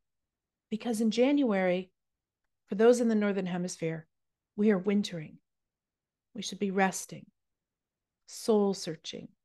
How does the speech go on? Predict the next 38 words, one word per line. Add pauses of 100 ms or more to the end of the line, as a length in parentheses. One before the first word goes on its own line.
(500)
nurturing
ourselves, (260)
going
inward. (680)
It's
a
great
time
to
deep
dive
into
things
like,
what
do
I
want? (500)
What
doesn't
serve
me? (960)
What
nourishes
me? (680)
Things
like
that. (520)
You
can
even
plan
what
changes
you
want
to
make,